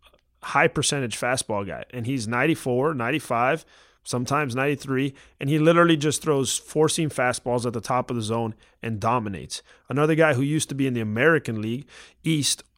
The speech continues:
Jacob McGee. Remember with Tampa, he was a guy, and yeah, it was ninety-seven, ninety-eight, right? It was coming in hot, but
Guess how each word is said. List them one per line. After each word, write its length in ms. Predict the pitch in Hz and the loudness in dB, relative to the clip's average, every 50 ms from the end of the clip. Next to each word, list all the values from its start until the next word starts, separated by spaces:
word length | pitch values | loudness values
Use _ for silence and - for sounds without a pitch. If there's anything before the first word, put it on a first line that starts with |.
| _ _ _ - | _ _ _ -6
Jacob 360 | - - 143 151 - 143 117 | -2 0 0 0 0 -2 -4
McGee. 460 | 113 104 92 110 135 143 101 - _ _ _ _ _ _ _ _ _ _ _ - | -4 -4 -2 -2 -2 -2 -2 -6 _ _ _ _ _ _ _ _ _ _ _ -4
Remember 220 | - 131 147 151 | -2 0 2 2
with 160 | 139 139 123 - | 2 0 0 0
Tampa, 480 | - 156 175 165 - 120 110 113 - - _ _ _ _ _ _ | 0 0 0 0 0 -2 -4 -6 -6 -10 _ _ _ _ _ _
he 100 | - 127 | -6 -4
was 120 | 135 131 | -2 -2
a 40 | 131 | 0
guy, 260 | 117 131 131 135 143 | 2 4 4 4 2
and 200 | 156 135 135 135 | 0 0 0 2
yeah, 240 | 147 170 185 190 170 | 4 4 6 6 4
it 60 | 151 | 4
was 200 | 139 131 117 104 | 2 0 0 0
ninety-seven, 580 | 127 131 135 135 123 113 - 151 139 131 123 120 | 0 0 0 0 0 0 0 0 0 0 0 -2
ninety-eight, 460 | 120 117 113 107 110 117 120 117 104 | -2 -2 -2 -2 -2 -2 -2 -2 -2
right? 240 | - 110 113 120 120 | -4 -4 -4 -2 -4
It 60 | 117 | -4
was 140 | 113 107 - | -4 -4 -6
coming 280 | - 139 120 117 113 | -6 -6 -4 -4 -6
in 100 | 113 104 | -6 -6
hot, 440 | 98 - 143 156 139 120 - - 127 | -4 0 2 2 2 0 -2 -4 0
but 380 | 117 156 170 139 - - _ | 4 4 4 4 2 -2 _